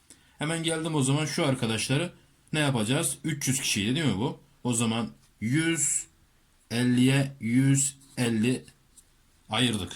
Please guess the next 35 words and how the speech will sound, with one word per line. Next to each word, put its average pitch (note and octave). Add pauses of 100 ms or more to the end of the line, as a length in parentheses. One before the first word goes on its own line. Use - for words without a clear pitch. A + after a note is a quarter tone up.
(680)
Şimdi A2
bana A#2
demiş D#3+
ki G#2+
burada G#2
İtalyanlar A#2+
Fransızlardan C3+
fazla C3+ (200)
ikisini C#3
eşit C#3
alamayacağım. D3+ (540)
O B2+
zaman F3
bundan E3+
bir F#3
azaltırsam B2+
yüz C#3
kırk C#3
dokuz D3
o D3+
zaman C#3+
artık C#3
ne D#3+
oldu A#2+
arkadaşlar? F#2+
Fransızlar B2
oldu. E2+ (440)
Yüz E3+
elli A#2+
bir D3
bu A2
oldu. E2+ (360)
Ama B2+
ne D#3+
demiştik? D3